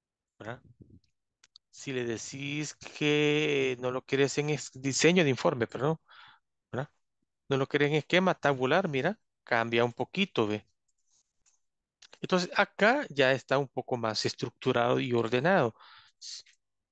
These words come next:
¿Ya? Eh, así te va a servir muchos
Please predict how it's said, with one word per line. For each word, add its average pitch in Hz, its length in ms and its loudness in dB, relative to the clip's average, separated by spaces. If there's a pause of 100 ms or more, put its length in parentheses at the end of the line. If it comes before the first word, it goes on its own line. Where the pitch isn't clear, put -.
(140)
¿Ya? 127 160 -8 (280)
Eh, 151 320 2
así 180 600 2
te 151 100 2
va 127 100 2
a - 20 0
servir 139 720 -2
muchos 151 520 0